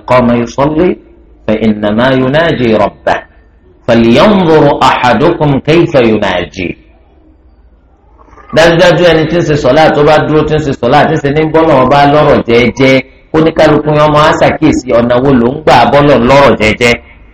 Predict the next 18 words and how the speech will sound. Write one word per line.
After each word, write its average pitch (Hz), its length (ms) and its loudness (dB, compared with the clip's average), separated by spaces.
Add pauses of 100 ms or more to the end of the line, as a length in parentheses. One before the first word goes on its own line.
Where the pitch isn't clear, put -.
(760)
"Ya 143 300 2
bani 160 280 2 (100)
Adama, 156 520 4 (480)
khudhu 220 440 4 (760)
zinatakum 135 880 0
'inda 104 380 -2
kulli 92 300 -14
masjid." - 380 -20 (1600)
'Inda 214 340 2
kulli 208 300 2
masjid 143 440 -2
ń 156 160 0
bẹ̀ 151 200 2
yẹn, 117 240 2 (960)
kìí 180 220 2
ṣe 180 180 0
pé 196 200 0
al-masjidu 143 880 0